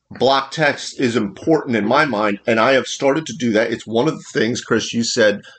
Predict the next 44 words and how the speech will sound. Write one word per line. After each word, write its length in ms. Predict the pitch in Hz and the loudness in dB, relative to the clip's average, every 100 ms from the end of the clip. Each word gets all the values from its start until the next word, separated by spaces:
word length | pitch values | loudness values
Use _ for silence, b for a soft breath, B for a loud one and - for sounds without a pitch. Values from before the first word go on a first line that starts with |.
| B | B
the 100 | 113 | -2
session 460 | - 120 - 107 | 0 0 -2 -4
notes. 280 | 92 90 82 | -2 -2 -2
That 140 | 110 107 | 0 0
is 140 | 92 - | -2 -8
one 360 | 101 113 127 110 | -4 0 0 0
thing 180 | 135 | -2
that 180 | 113 104 | -2 -2
needs 340 | 101 127 156 - | 0 0 0 -4
to 80 | - | -6
be 120 | 92 | -2
back 340 | 80 69 - | 0 -2 -4
there. 260 | 73 71 - - | -4 -4 -6 -2
Obviously, 320 | 92 92 82 | -2 0 0
that's 200 | 107 123 123 - | 0 0 -4 -2
a 120 | 143 | 0
number 280 | 139 123 113 | 2 2 4
one 260 | 117 101 78 _ | 4 2 -2 _
thing 240 | 123 107 87 | 0 0 0
that 140 | 90 | -2
is 160 | 92 85 | -2 0
back 260 | 90 82 | 0 0
behind 260 | 90 92 82 | -2 -4 -4
the 60 | |
screen. 420 | - - 95 87 80 B B B B - | -6 -4 -4 -4 -6 B B B B 2
But, 320 | 135 95 - _ - | 2 2 -4 _ -4
uh, 180 | 98 80 | -4 -2
scenes, 720 | - - 143 190 240 - - - | 0 2 2 2 -2 -6 -10 -6
if 120 | 131 | -2
you're 160 | 113 143 | 0 0
setting 460 | - - 143 180 | 0 0 0 0
a 40 | 180 | -6
scene, 280 | - 170 165 | -2 0 0
if 140 | 113 | 0
they're 120 | 131 120 104 | 4 4 6
arriving 420 | 117 131 139 147 | 4 4 2 -2
at 80 | 139 | -2
a 40 | |
place, 500 | 135 139 127 123 - - | -4 0 0 0 -4 -2
if 160 | 98 | -2
there's 260 | 95 110 101 | 2 0 2
a, 220 | 95 80 92 | 0 0 0
a 80 | |
s-, 280 | 87 - - | 0 -2 -12